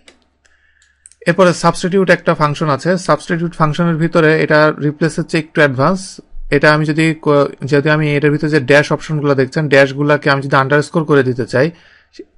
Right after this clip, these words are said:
একবারে করতে চাই, সেটা সাবস্টিটিউট দিয়ে খুব সম্ভব। যেমন সাবস্টিটিউট নেয়ার পরে প্রথমে আমি টেক্সটটা সিলেক্ট করব, সিলেক্ট করার পরে ইকুয়াল, এরপর আমি ওল্ড টেক্সট, ওল্ড টেক্সট বলতে আমি কোনটাকে সাবস্টিটিউট করতে চাই সেই টেক্সটটা আমি এখানে সিলেক্ট করব। আমি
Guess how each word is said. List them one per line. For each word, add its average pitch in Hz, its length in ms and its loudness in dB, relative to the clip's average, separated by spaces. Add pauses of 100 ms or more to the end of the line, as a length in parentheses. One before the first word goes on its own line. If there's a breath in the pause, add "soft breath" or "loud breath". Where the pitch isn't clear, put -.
একবারে 151 340 2
করতে 135 240 0
চাই, 151 160 0
সেটা 143 220 -2
সাবস্টিটিউট 139 520 -2
দিয়ে 135 160 0
খুব 131 140 -4
সম্ভব। 135 440 -2 (840 soft breath)
যেমন 143 160 2
সাবস্টিটিউট 165 540 0
নেয়ার 156 220 2
পরে 156 240 2
প্রথমে 156 280 0
আমি 151 140 -2
টেক্সটটা 147 360 -2
সিলেক্ট 147 320 -2
করব, 143 340 0 (560 soft breath)
সিলেক্ট 151 300 0
করার 147 220 6
পরে 147 360 2
ইকুয়াল, 156 440 0 (180)
এরপর 143 300 2
আমি 147 260 0
ওল্ড 156 260 2
টেক্সট, 120 280 -2
ওল্ড 147 160 0
টেক্সট 143 240 -4
বলতে 156 280 0
আমি 147 240 0
কোনটাকে 151 560 0
সাবস্টিটিউট 147 640 -2
করতে 156 300 -2
চাই 151 240 2
সেই 143 220 0
টেক্সটটা 139 340 -4
আমি 139 100 -4
এখানে 135 200 -6
সিলেক্ট 135 280 -6
করব। 143 180 -2
আমি 143 300 0